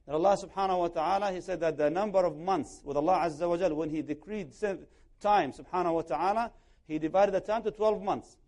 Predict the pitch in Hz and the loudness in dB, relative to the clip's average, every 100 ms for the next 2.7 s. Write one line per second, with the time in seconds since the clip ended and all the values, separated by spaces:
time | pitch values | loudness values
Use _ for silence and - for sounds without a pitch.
0 | _ - 170 175 208 185 160 196 185 180 | _ -6 -4 0 -2 -2 -4 0 0 0
1 | 156 156 185 226 214 214 220 170 160 156 | -2 -4 -4 -4 -2 0 -2 -2 0 2
2 | 190 196 175 156 208 165 | 0 0 -4 -4 0 0